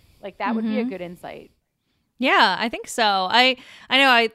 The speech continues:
Speaker 2: a lot of the research is about the growth mindset and the positives there, and I, I think obviously there, there's some downsides to a fixed mindset for sure, but I think
Speaker 1: Mm-hmm.
Speaker 2: it is a good exploration of, like,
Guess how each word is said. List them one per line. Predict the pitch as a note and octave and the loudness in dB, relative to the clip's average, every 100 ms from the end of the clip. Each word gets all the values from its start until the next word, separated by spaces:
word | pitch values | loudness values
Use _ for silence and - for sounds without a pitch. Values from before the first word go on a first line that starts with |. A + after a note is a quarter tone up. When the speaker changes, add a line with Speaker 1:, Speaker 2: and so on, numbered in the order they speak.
| - | -6
Speaker 2:
a | A#3+ | -2
lot | A#3 B3 C4 | 4 6 6
of | B3+ G#3+ | 2 -2
the | G#3+ | -6
research | F#3+ F#3 F#3+ | -6 -6 -10
is | F#3 E3+ | -14 -8
about | F3+ - | -6 -6
the | F3 | -6
growth | G#3+ B3+ C4 | -2 -2 -2
mindset | G3+ F3+ F#3 | -6 -6 -6
and | F3+ | -10
the | F3 | -8
positives | F#3 F3+ F3 E3+ E3+ | -6 -4 -6 -10 -8
there, | F#3 E3 | -6 -6
and | E3 | -8
I, | - | -10
I | |
think | F#3+ F3+ E3+ | -12 -12 -10
obviously | D#3+ D#3+ - E3 | -10 -10 -12 -10
there, | D#3+ D#3 - _ _ | -10 -12 -16 _ _
there's | E3+ E3+ - _ - | -12 -12 -16 _ -16
some | F#3+ | -14
downsides | F3 D#3 D#3+ - E3 D#3+ - | -10 -12 -12 -10 -10 -10 -14
to | - E3+ D#3 | -12 -10 -10
a | E3 | -12
fixed | G3 - F#3 | -14 -14 -12
mindset | E3 E3+ D#3+ - | -12 -12 -16 -16
for | D#3+ | -12
sure, | - D4+ G#3 F#3+ - - - - | -6 -2 0 -2 -8 -20 -20 -2
but | A3+ | 2
I | A3 | 2
think | B3 | 2
Speaker 1:
Mm-hmm. | A#3 | 0
Speaker 2:
it | |
is | A3 | -2
a | G3 | -2
good | G3+ G3+ G3 F#3+ F3+ _ _ _ _ | 2 4 4 2 -2 _ _ _ _
exploration | G#3+ F#3+ - G3+ F#3 G3+ - F3 E3 | -6 -6 -8 -6 -4 -2 -4 -6 -8
of, | E3 | -8
like, | E3 E3 - | -8 -10 -12